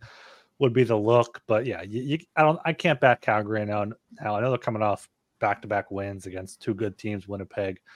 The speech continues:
and Boston. They're going on the road now to Edmonton, who's, who's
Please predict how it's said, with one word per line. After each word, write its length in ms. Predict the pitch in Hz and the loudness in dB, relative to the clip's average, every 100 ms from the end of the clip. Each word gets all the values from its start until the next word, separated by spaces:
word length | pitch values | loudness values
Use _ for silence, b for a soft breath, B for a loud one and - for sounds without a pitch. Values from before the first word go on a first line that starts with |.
| b b b - | b b b -14
and 180 | 104 92 | -12 6
Boston. 540 | 147 165 160 - 156 | 10 10 6 -2 -2
They're 80 | 127 | 0
going 240 | 120 135 | 2 2
on 60 | 127 | 2
the 80 | 113 | 2
road 260 | 110 107 104 | 2 2 0
now 340 | 104 101 98 - | -2 -2 -6 -6
to 200 | 117 95 | -4 -4
Edmonton, 640 | 92 90 90 92 90 90 | -6 -12 -14 -14 -14 -14
who's, 500 | 92 87 85 - - _ _ _ _ - - _ _ | -14 -14 -16 -18 -20 _ _ _ _ -20 -20 _ _
who's 240 | 165 185 | 0 0